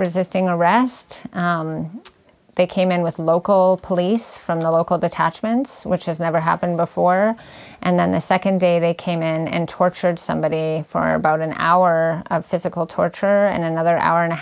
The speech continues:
half of psychological torture and intimidation, um, until they were able to have C G L come in and dismantle the bus and remove the person from the bus and remove them from our territory.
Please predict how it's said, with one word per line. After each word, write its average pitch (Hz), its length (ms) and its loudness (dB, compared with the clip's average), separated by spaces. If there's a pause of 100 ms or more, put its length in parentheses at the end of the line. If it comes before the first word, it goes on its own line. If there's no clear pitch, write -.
half 165 200 0
of 165 100 -2
psychological 190 760 0
torture 202 640 0
and 185 500 0
intimidation, 190 960 0 (460)
um, 160 400 2
until 175 420 0
they 170 160 2
were 165 140 2
able 165 340 2
to 160 460 -4
have 156 340 0
C - 320 0
G 208 220 4
L 185 340 4
come 165 280 -4
in 160 600 -2 (140)
and 160 360 -2
dismantle 170 920 0
the 160 120 -2
bus 160 760 0
and 170 140 0
remove 160 600 0
the - 80 -2
person - 580 -2
from - 220 0
the - 100 0
bus - 480 0
and 160 160 0
remove 160 320 0
them 151 180 -2
from - 180 -6
our - 100 -2
territory. - 580 -2